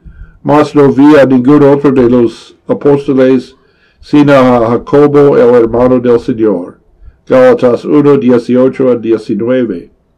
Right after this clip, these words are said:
Que quiere decir, nos recibió su comisión de los otros apóstoles, pero fue reconocido como apóstol por ellos.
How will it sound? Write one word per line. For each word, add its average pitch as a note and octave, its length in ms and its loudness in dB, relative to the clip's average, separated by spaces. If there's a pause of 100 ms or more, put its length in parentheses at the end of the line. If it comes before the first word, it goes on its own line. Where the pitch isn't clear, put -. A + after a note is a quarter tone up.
(760)
Que C3+ 200 -2
quiere D#3+ 340 2
decir, D3+ 460 2
nos C3+ 240 -2
recibió C#3 560 2
su C#3 180 -4
comisión C3+ 540 -2
de A#2+ 120 2
los A2+ 200 -2
otros C#3+ 360 -2
apóstoles, G#2+ 840 -4 (480)
pero E3+ 320 2
fue E3 340 2
reconocido C#3+ 720 2
como C3+ 260 -2
apóstol C#3+ 600 0
por C3 280 0
ellos. A2 640 -4